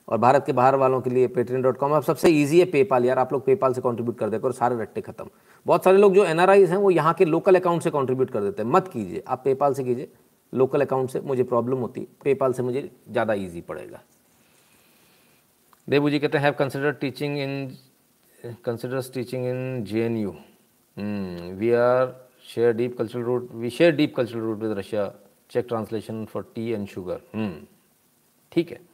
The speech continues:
इसके अलावा भी अभी बहुत सारी चीज़ें, चलिए अब जल्दी से और चीज़ बता देता हूँ। हम्म, बहुत सारी चीज़ें ऐसी हुई हैं जो रशिया ने हमारी बहुत समय समय पर बहुत मदद करी है,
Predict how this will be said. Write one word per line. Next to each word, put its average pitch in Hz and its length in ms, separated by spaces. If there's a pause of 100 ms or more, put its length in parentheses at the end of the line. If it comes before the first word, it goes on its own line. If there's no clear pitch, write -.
(280)
इसके 131 160
अलावा 196 220
भी 180 120
अभी 147 120
बहुत 123 220
सारी 117 160
चीज़ें, 98 260
चलिए 127 220
अब 107 120
जल्दी 123 240
से 120 260 (280)
और 120 140
चीज़ 104 260
बता - 180
देता - 260
हूँ। 62 80 (500)
हम्म, 57 120 (1000)
बहुत 160 200
सारी 196 140
चीज़ें 190 260
ऐसी 175 200
हुई 165 140
हैं 185 100
जो 185 180
रशिया 151 260
ने 156 80
हमारी 147 280
बहुत 135 300
समय 147 240
समय 131 220
पर 143 160
बहुत 127 340
मदद 110 280
करी 90 220
है, - 160